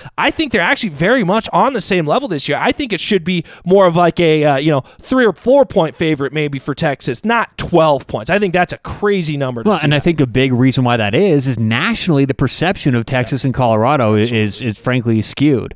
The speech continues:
Speaker 2: Uh, so Texas, you know, we mentioned Sam Ehlinger, senior quarterback. He has done everything for them this year. Now, they throw about as often as they run, and Sam Ehlinger does a lot of both. He's thrown the ball three hundred six times this year, and he leads the team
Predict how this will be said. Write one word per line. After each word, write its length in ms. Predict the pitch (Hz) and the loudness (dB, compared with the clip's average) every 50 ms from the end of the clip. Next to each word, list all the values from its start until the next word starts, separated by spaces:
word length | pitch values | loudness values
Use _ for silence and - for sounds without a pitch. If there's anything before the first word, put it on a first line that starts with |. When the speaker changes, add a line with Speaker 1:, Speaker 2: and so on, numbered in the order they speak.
| - - - - - - - - | -18 -20 -20 -20 -20 -20 -8 -2
Speaker 2:
Uh, 220 | 131 117 110 110 117 | 0 0 2 2 0
so 140 | - 147 | 0 0
Texas, 640 | 131 - 165 180 190 - - 190 190 190 160 - - | 0 2 2 2 0 2 2 2 2 2 2 0 0
you 80 | 160 139 | 0 2
know, 80 | 135 | 2
we 80 | 135 131 | 2 2
mentioned 320 | 131 147 151 - 151 143 | 2 0 0 -2 -4 -4
Sam 180 | - - 151 147 | -2 0 0 0
Ehlinger, 420 | 135 131 131 131 135 131 127 127 | 2 2 2 2 2 2 0 0
senior 300 | - - 147 143 143 147 | 0 0 0 0 0 0
quarterback. 560 | - - 139 135 131 123 139 135 135 135 - - | 0 0 0 0 2 2 2 2 2 0 0 0
He 600 | 143 139 135 131 127 123 120 120 113 110 107 98 | 0 2 4 4 4 4 2 2 2 0 0 0
has 180 | 120 120 110 | 0 -2 0
done 400 | - 147 131 123 123 120 120 127 - _ - | 0 0 0 2 2 0 -2 -4 -8 _ -2
everything 440 | 127 127 117 123 113 - 110 101 | -2 0 0 0 0 0 -2 -4
for 100 | - 120 | -4 -4
them 160 | 104 104 101 98 | -4 -2 -2 -4
this 180 | 98 98 - | -4 -6 -8
year. 220 | 101 92 90 92 - - _ _ _ _ - | -8 -10 -10 -12 -14 -18 _ _ _ _ -6
Now, 180 | 127 135 139 147 | -4 -2 -2 -2
they 280 | 147 131 - - 240 - | -2 0 0 2 2 0
throw 720 | - - - 151 127 123 113 113 117 131 160 185 196 - - | -2 -4 -2 0 2 2 2 4 4 2 2 0 -2 -2 -4
about 360 | 135 120 110 - 131 143 156 | -6 -4 -2 0 0 2 2
as 140 | 147 127 127 | 2 0 0
often 300 | 123 120 127 123 156 143 | 0 -2 -2 -2 0 0
as 140 | 135 123 117 | 0 0 2
they 160 | 123 120 113 | 2 2 2
run, 580 | 104 98 104 104 107 107 113 123 147 160 165 - - - _ _ _ | 2 2 2 2 2 2 0 0 0 -2 -2 -4 -6 -12 _ _ _
and 140 | - 127 117 | -6 -6 -4
Sam 220 | - - 156 156 147 | -2 0 0 0 0
Ehlinger 340 | 151 160 160 143 131 123 | 0 0 2 2 0 0
does 160 | 107 120 110 117 | 0 -2 -2 0
a 40 | |
lot 180 | 117 117 113 107 | 0 0 0 0
of 100 | 101 98 | -2 -2
both. 360 | 123 120 104 90 90 - - | -2 -2 -2 -2 -6 -8 -4
He's 200 | - 127 120 - | -4 -4 -2 -2
thrown 240 | - 135 143 190 196 | 0 0 2 2 2
the 60 | 160 | 2
ball 180 | 127 135 135 135 | 2 2 2 2
three 220 | - - 147 147 | 0 0 0 0
hundred 240 | 143 147 147 135 120 | 0 0 -2 -4 -6
six 260 | - - 143 - - | -4 -4 -4 -4 -4
times 280 | - 127 131 143 131 117 | -4 -2 -2 -2 -2 -2
this 180 | 117 - - | -4 -2 -2
year, 320 | 123 117 113 113 113 123 - | 0 2 2 2 2 0 -2
and 160 | 147 135 131 | -4 -4 -2
he 180 | 123 139 143 135 | 0 0 0 0
leads 500 | 127 120 120 120 143 208 247 254 208 196 | -2 -2 -2 0 0 2 2 0 0 0
the 100 | 190 170 | 0 0
team 420 | - - 156 151 151 143 139 139 | 0 0 0 2 2 2 2 0